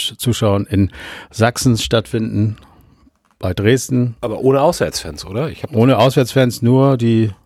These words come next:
Speaker 2: Sachsen.
Speaker 1: die lieben Sachsen.
Speaker 2: Hm. Na gut.
Speaker 1: Und, äh, unser erstes Spiel, fünf Tage später, haben wir ja gesagt, oder vier Tage später, am Freitag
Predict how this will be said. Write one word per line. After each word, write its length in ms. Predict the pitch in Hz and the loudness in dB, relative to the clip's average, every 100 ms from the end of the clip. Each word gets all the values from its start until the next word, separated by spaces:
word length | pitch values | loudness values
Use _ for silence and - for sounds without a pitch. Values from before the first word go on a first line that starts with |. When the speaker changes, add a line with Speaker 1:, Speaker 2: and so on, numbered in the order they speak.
| _ | _
Speaker 2:
Sachsen. 340 | 101 - - - _ | -8 -8 -12 -20 _
Speaker 1:
die 140 | 107 98 | -2 0
lieben 240 | 101 117 | 2 2
Sachsen. 460 | 123 117 - 80 78 _ | 2 0 -4 -12 -12 _
Speaker 2:
Hm. 200 | 67 60 - - - | -20 -20 -20 -20 -14
Na 100 | - 120 | -8 -6
gut. 280 | 76 - - _ - - - - - _ | -6 -12 -18 _ -20 -20 -20 -20 -20 _
Speaker 1:
Und, 360 | 107 98 95 101 | 0 0 0 0
äh, 240 | 95 95 98 | 0 0 -4
unser 340 | - 110 110 107 | -2 0 2 2
erstes 320 | 110 117 113 | 0 0 -4
Spiel, 380 | - 117 123 131 | -2 2 4 4
fünf 280 | - 117 - | 0 -4 0
Tage 280 | 107 104 | 0 0
später, 380 | - - 120 127 | -2 0 0 2
haben 120 | 113 | 2
wir 60 | 104 | 2
ja 60 | 98 | 0
gesagt, 240 | 92 110 | 0 -2
oder 100 | 92 | -4
vier 640 | 82 - 113 123 139 127 113 | -6 -4 0 2 0 -4 -12
Tage 260 | - 113 110 | -6 -4 -4
später, 460 | - 113 110 107 | -4 -4 -4 -2
am 160 | 101 85 | -4 -8
Freitag 600 | - 98 110 113 110 110 | -4 0 0 2 0 -2